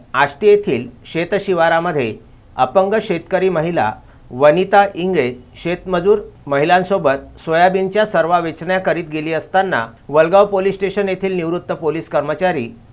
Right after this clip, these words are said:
विजय दहातोंडे याने दारूच्या नशेत अपंग शेतकरी महिलेला पट्ट्याने व काठीने जबर मारहाण केली. ही घटना नुकतीच उघडकीस आली आहे. संपूर्ण कुटुंबाला जीवे मारण्याची धमकी देत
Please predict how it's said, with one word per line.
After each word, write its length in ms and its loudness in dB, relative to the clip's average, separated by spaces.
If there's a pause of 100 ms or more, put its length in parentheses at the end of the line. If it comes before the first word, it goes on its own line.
(180)
विजय 320 4
दहातोंडे 680 2 (200)
याने 240 -2
दारूच्या 460 2
नशेत 360 -2 (180)
अपंग 360 -2 (120)
शेतकरी 360 -4
महिलेला 560 0 (400)
पट्ट्याने 680 0
व 120 -6
काठीने 480 0
जबर 300 -2
मारहाण 380 0
केली. 380 -8 (260)
ही 100 0
घटना 480 2 (300)
नुकतीच 400 -4
उघडकीस 480 0
आली 220 2
आहे. 280 2 (540)
संपूर्ण 440 2
कुटुंबाला 580 2
जीवे 280 2
मारण्याची 440 0
धमकी 340 -2
देत 180 -4